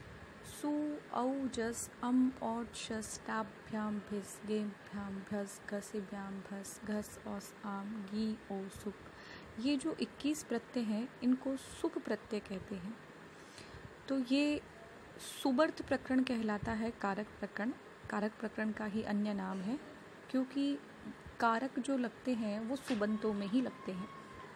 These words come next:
कारक का अर्थ होता है क्रियाम करोति निवर्तयति इति कारकम, अर्थात जो क्रिया को सिद्ध करे, निष्पादित करे, उसे कारक कहते हैं। कारक की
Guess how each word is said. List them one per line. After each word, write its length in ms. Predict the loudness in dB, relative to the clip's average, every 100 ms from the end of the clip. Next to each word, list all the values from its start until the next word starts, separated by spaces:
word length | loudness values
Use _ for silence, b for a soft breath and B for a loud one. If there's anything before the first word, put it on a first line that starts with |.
| B B B -12 2
कारक 320 | 6 6 4 2
का 80 | 2
अर्थ 360 | 4 2 2
होता 260 | 0 2 0
है 200 | 2 0 -2 -4
क्रियाम 580 | 0 2 4 4 6 4 4
करोति 560 | 2 4 2 2 0 2
निवर्तयति 880 | 2 2 0 0 0 0 0 0 -2
इति 280 | 0 0 -2 -2
कारकम, 520 | -2 -2 -2 0 0 -2 -10 -14 -8 -6
अर्थात 560 | -6 -4 -2 -2 -4 B B B 2
जो 120 | 2
क्रिया 420 | 4 2 4 2
को 200 | 2 2
सिद्ध 320 | 4 2 4 2
करे, 260 | 2 2 0 -2 -2
निष्पादित 600 | 0 0 0 2 2 -2 0
करे, 260 | 0 2 0 -4 -6
उसे 220 | 0 0
कारक 380 | 2 2 0 -2 -4
कहते 280 | -6 -4 -4
हैं। 240 | -4 -6 -10 -16 -16 -16 -16 -18 B B B B -2 4
कारक 260 | 6 6 2
की 140 | 0